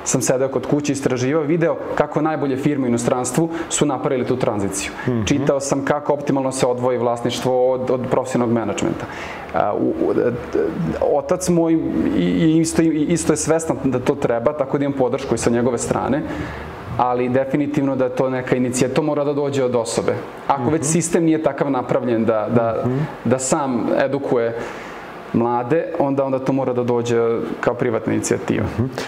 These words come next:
Speaker 2: Šta su tebi možda, eto, u tim nekim prvim, e, mesecima kad si se vratio u firmu, e, bili onako izazovi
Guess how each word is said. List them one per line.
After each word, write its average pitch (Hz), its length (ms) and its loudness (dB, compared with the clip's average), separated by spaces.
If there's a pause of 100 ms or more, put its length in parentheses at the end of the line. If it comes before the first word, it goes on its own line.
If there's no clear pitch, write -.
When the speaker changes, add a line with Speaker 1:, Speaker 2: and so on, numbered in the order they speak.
(120)
Speaker 2:
Šta - 220 0
su 185 180 -8
tebi 233 240 -2
možda, 156 520 0
eto, 139 200 0
u 123 40 0
tim 143 220 0
nekim 139 300 0
prvim, 117 520 -2 (520)
e, 117 260 0
mesecima 120 720 0
kad 113 200 -2
si - 100 -2
se - 140 0
vratio 127 480 0
u 117 60 -2
firmu, 135 640 0 (460)
e, 123 180 2
bili 127 360 2
onako 120 460 -2 (1000)
izazovi 107 760 2